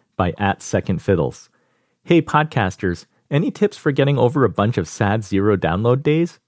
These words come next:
Getting the word out is so hard, especially because I'm a busy superhero sidekick.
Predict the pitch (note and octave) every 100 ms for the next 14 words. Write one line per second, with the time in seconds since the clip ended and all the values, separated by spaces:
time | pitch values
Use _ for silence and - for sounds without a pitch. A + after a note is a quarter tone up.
0 | _ _ D3+ A3 G#3 F3 E3 F3 F3 E3
1 | - C3+ - F3+ F3+ D3 C#3+ B2+ D2 _
2 | _ _ - C3+ - E3+ G#3 F#3+ E3 D3
3 | C3 B2 G#2 F2+ A#2+ B2+ - C3 - A2
4 | A2 G#2 G2 G2+ F#2 E2+ E2+ C#2